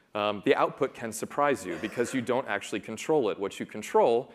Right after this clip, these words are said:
is what you control as a founder, which is your business model. You're trying to take uncertainty out of your business model, and then all of your metrics are output from there.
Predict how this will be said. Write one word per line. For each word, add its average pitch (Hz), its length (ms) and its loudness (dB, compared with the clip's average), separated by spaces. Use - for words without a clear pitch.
is 110 100 -4
what 110 100 0
you 117 80 -2
control 104 300 0
as 98 80 -2
a 107 60 -4
founder, 131 400 2
which 90 160 -4
is 95 100 -8
your 104 80 -4
business 98 400 -6
model. 82 320 -6
You're 92 80 -8
trying 110 240 -2
to 104 60 2
take 104 340 0
uncertainty 101 560 -4
out 90 160 0
of 92 60 -4
your 90 100 -4
business 90 340 -6
model, 92 300 0
and 120 160 0
then 156 400 2
all 151 160 10
of 147 100 6
your 123 80 2
metrics 104 380 0
are 101 60 4
output 92 280 0
from 104 160 -8
there. 110 240 2